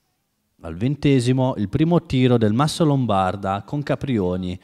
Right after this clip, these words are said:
che calcia lato da buona posizione. La San Maurese abbassa il ritmo e gli ospiti ci provano con i lanci per Tedeschi,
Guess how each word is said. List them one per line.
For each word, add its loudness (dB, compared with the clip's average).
che -10
calcia -2
lato 0
da 0
buona 2
posizione. 0
La -18
San -8
Maurese 2
abbassa 0
il 0
ritmo -2
e 0
gli 2
ospiti -2
ci -12
provano -6
con -8
i -6
lanci -4
per -8
Tedeschi, -6